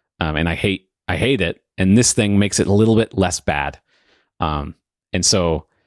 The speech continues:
I think you could have a similar thing here where, like, you know, at first people will, lots of people will download it because it's free and they're curious. But some of those people it'll click with, and they'll keep asking for updates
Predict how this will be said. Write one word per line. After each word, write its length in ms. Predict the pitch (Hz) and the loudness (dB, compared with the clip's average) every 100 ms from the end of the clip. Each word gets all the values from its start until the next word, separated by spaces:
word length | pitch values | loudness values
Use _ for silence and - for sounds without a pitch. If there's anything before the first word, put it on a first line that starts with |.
| _ _ - | _ _ -6
I 80 | 104 | 0
think 240 | 156 156 | 0 0
you 280 | - 123 147 | -2 2 4
could 120 | 180 | 4
have 120 | 160 | 4
a 40 | 117 | 2
similar 420 | - 110 104 90 | 2 2 4 2
thing 580 | - 92 85 80 80 85 _ _ | 0 -2 0 -2 -4 -8 _ _
here 420 | - 208 139 80 | -2 2 2 2
where, 280 | 92 104 104 | 2 2 2
like, 300 | 101 98 - _ _ _ _ _ _ _ _ | 2 -2 -10 _ _ _ _ _ _ _ _
you 80 | - | -2
know, 100 | 107 | 0
at 140 | 95 - | 0 0
first 360 | 180 185 - | 0 0 0
people 280 | - 156 143 | 0 2 4
will, 180 | 127 120 | 2 0
lots 280 | 127 123 139 | 0 0 0
of 60 | 139 | -2
people 160 | 151 | 2
will 80 | 151 | 2
download 320 | 127 107 101 | 2 0 2
it 80 | 104 | 2
because 240 | 98 - 95 | 0 -2 -2
it's 140 | 90 | -4
free 380 | - 104 101 127 | -2 2 2 2
and 100 | 104 | 2
they're 80 | 104 | 0
curious. 640 | - 104 87 78 - - _ _ _ _ _ _ - | 0 -2 0 -2 -6 -10 _ _ _ _ _ _ -4
But 80 | |
some 220 | 113 151 170 | 0 2 4
of 60 | |
those 180 | 120 104 | 4 2
people 500 | - 92 90 92 - _ _ _ _ _ _ - | -2 0 0 0 -6 _ _ _ _ _ _ -4
it'll 160 | 104 | -2
click 300 | - 120 107 | 0 -4 -2
with, 360 | 80 80 90 _ _ _ _ _ _ - | -4 -4 -8 _ _ _ _ _ _ -6
and 460 | 104 98 95 - - _ _ | -2 0 0 -4 -14 _ _
they'll 200 | - 107 | -2 -2
keep 240 | 104 123 110 | 0 0 2
asking 340 | 92 - 98 | 0 0 -2
for 400 | 92 95 85 85 - | 0 0 0 0 -2
updates 580 | 82 - 80 - - | -4 -2 -2 -2 -4